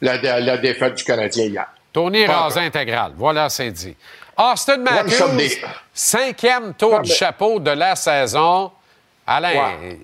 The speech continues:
Speaker 2: Austin Matthews
Speaker 1: Mais je, je t'en ai parlé.
Speaker 2: Ben oui.
Speaker 1: Je t'en ai parlé il y a à peu près deux, trois semaines, mais là, il a rendu quarante-cinq buts en cinquante et un matchs.
Speaker 2: Ouais.
Speaker 1: Moi, là, je, je vais te dire, il y a le,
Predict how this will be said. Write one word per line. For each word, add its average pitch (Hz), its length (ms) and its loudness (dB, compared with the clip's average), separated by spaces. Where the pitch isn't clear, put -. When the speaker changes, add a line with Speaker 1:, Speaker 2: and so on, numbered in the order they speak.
Speaker 2:
Austin 190 360 2
Matthews 185 360 -2
Speaker 1:
Mais - 60 4
je, 220 160 2
je - 60 -4
t'en 214 140 2
ai 233 80 4
parlé. 175 460 2
Speaker 2:
Ben 120 160 2
oui. 123 260 -4
Speaker 1:
Je - 140 -8
t'en 202 80 0
ai 233 80 4
parlé 185 300 0
il 202 60 0
y 156 40 4
a 139 40 2
à 127 40 -2
peu 135 160 2
près 139 200 2
deux, 139 200 2
trois 131 260 2
semaines, 160 320 0
mais 147 100 4
là, 202 100 4
il 180 140 4
a 156 100 4
rendu 147 260 2
quarante-cinq 170 640 2
buts 156 300 4
en 131 120 2
cinquante 131 420 2
et 117 140 2
un 104 80 -6
matchs. - 340 -12
Speaker 2:
Ouais. 113 120 2
Speaker 1:
Moi, 247 160 2
là, 185 360 2
je, 127 140 0
je 113 180 -6
vais 151 120 4
te 123 60 -6
dire, 196 340 4
il 147 60 2
y 147 60 4
a 143 80 2
le, 135 500 0